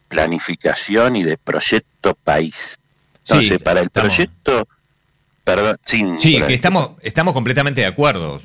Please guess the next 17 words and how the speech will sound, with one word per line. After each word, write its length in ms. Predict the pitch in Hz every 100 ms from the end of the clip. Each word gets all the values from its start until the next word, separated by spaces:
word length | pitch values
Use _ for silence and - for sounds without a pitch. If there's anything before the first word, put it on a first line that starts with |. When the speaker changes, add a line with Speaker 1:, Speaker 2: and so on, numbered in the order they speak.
| -
Speaker 2:
Eh, 400 | 73 71 69 67 _ _ _
eh, 240 | 58 57 62 -
hay 200 | 110 131
una 120 | 123
discusión 720 | 107 - 107 123 117 123 113
que 160 | - 87
tiene 240 | 110 110
que 100 | 95
ver 220 | 107 113
con 240 | 101 101 110
un 240 | 107 113
principio 800 | 104 95 - 113 98 113 104 95
de 160 | 87 95
igualdad 460 | 92 95 95 104
y 80 | 127
desarrollo 720 | 107 - 95 104 113 113 113 101
regional, 800 | 95 - 92 95 110 120 113